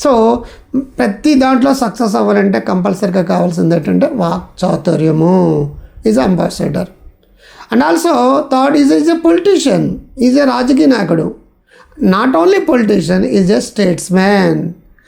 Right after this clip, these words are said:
అంటే అర్థం ఏంటి? ఈరోజు ఎల-, వచ్చే ఎలక్షన్ కోసం ఆలోచించేవాడు పొలిటీషియన్ అంటారు, వచ్చే, ఏ, జనరేషన్ కోసం ఆలోచించేవాడిని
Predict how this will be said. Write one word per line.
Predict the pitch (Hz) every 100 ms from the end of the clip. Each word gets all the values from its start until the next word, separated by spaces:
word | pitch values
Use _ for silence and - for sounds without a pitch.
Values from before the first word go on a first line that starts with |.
| - -
అంటే | 185
అర్థం | 220 190 220
ఏంటి? | 220 247
ఈరోజు | 220 247 254 247 269 277 349 370 - - -
ఎల-, | 208 254
వచ్చే | 208 185 285
ఎలక్షన్ | 269 247 247 240
కోసం | 240 208 226
ఆలోచించేవాడు | 214 202 185 185 196 175
పొలిటీషియన్ | 190 180 196 202 214
అంటారు, | 175 165 160 160 160 - - - - - -
వచ్చే, | 160 170 208 220 - - 311 311 269 254 294 254
ఏ, | 208 196 185 170 - - - -
జనరేషన్ | 160 220 247 285 277 262 240
కోసం | 240 196 220
ఆలోచించేవాడిని | 196 190 175 175 185 175 190